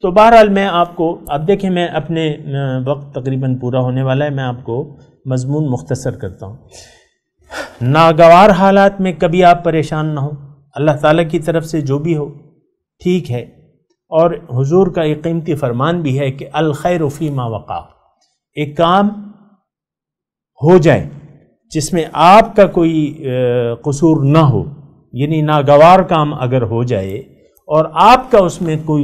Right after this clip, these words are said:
قصور نہ ہو تو وہ بہتری ہوگی اس میں۔ الخیر فی ما وقع۔ ایک تو یہ ہے کہ چور چوری کرے پھر اس کا ہاتھ کاٹا جائے، وہ، وہ تو نہیں، لیکن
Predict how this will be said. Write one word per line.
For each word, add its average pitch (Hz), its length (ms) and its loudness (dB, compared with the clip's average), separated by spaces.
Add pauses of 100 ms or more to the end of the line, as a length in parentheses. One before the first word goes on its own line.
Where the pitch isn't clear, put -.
قصور 139 400 -6
نہ 127 180 -2
ہو 190 180 6 (520)
تو 151 100 -2
وہ 190 460 4
بہتری 156 480 -2
ہوگی 104 300 -6
اس 101 200 -14
میں۔ - 100 -20 (580)
الخیر 170 540 6 (640)
فی 262 160 -2
ما 165 200 0
وقع۔ 107 300 -6 (920)
ایک 202 280 -2
تو 226 60 2
یہ 202 200 4
ہے 196 140 2
کہ 190 140 0
چور 190 260 -2
چوری 170 320 -2
کرے 175 280 0
پھر 156 180 -4
اس 147 140 -4
کا 160 100 0
ہاتھ 139 300 2
کاٹا 147 240 2
جائے، 120 200 -4 (160)
وہ، 120 220 -4 (200)
وہ 120 140 -6
تو 135 120 -6
نہیں، 196 200 -4 (640)
لیکن 254 260 -4